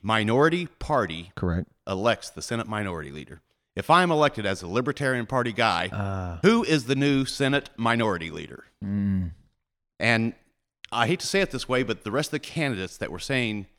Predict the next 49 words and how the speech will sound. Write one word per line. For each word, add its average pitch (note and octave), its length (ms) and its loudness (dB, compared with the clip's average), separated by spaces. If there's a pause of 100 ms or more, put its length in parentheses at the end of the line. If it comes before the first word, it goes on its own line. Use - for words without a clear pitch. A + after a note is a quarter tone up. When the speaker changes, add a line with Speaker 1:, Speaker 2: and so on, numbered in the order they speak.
(580)
Speaker 1:
what, - 320 2 (140)
what A2+ 300 0
committees B2+ 380 0
they C3+ 100 0
wanted C3 240 -2
to A#2 60 -6
sit C3+ 220 0
on, C#3 240 -2 (120)
Speaker 2:
Mm-hmm. G#2 280 0 (580)
Speaker 1:
I G2+ 60 -8
just - 120 -12
wanna B2 140 -8
say, G2 320 -6
"Well, D3 240 -4
I'll D3+ 160 4
consider E2+ 440 -2
letting D#2+ 240 -6
you E2+ 80 -6
have D#2+ 220 -4
that D#2+ 180 -10
committee E2 280 -8
seat." F#2+ 300 -8 (200)
Speaker 2:
Right. G2 340 2
Speaker 1:
You E2+ 60 -10
know, F#2+ 140 -4
because A2 260 -6
it A#2+ 80 -2
would D3 160 0
be F#3+ 140 6
up F#3 140 4
to F3+ 60 -4
me. F#3 400 -2
I - 100 6
would A#2 80 12
Speaker 2:
Yeah, A2+ 80 10
Speaker 1:
be - 100 8
the D#3 80 0
new G#2 80 4
Speaker 2:
you'd G#2+ 60 6
be, G#2+ 60 0
Speaker 1:
Senate A#2+ 200 4
Minority B2 400 -4
Leader. D#2+ 160 -8
Speaker 2:
you'd G#2 80 -2
be A2+ 100 4
the G#2+ 80 4
minority, G#2 640 4
for G2 100 0
sure. F2 420 0